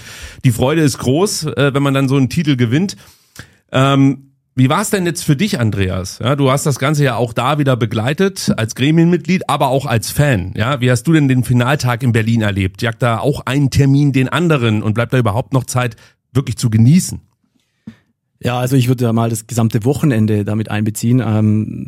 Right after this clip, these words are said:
Speaker 2: du musst es genießen, ähm, auch wenn du die Funktion hast, weil das ist was Einmaliges oder was Historisches, was nicht so oft miterlebt werden kann, in der Funktion vor allem.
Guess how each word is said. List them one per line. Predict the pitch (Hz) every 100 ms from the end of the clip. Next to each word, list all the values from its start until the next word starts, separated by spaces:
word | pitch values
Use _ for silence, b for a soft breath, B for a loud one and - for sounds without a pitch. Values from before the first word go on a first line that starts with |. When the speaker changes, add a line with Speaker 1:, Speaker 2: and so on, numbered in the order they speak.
| 120
Speaker 2:
du | 120
musst | 120 151 -
es | 147 -
genießen, | 143 139 151 - 160 147 -
ähm, | 117 113 113
auch | 113 110
wenn | 120
du | 117
die | 113
Funktion | 127 - 117 117
hast, | 143 -
weil | 113
das | 113
ist | 113
was | 110
Einmaliges | - 110 117 117 143 147 139
oder | 104 92 -
was | - - - 107 107 -
Historisches, | 107 107 - 120 139 139 135 -
was | 117 110 - -
nicht | 117 117
so | - -
oft | 110 -
miterlebt | 120 107 123 127 -
werden | 117 123 110
kann, | 117 127 139
in | 117
der | 113
Funktion | 107 113 - 120
vor | 117 113
allem. | 135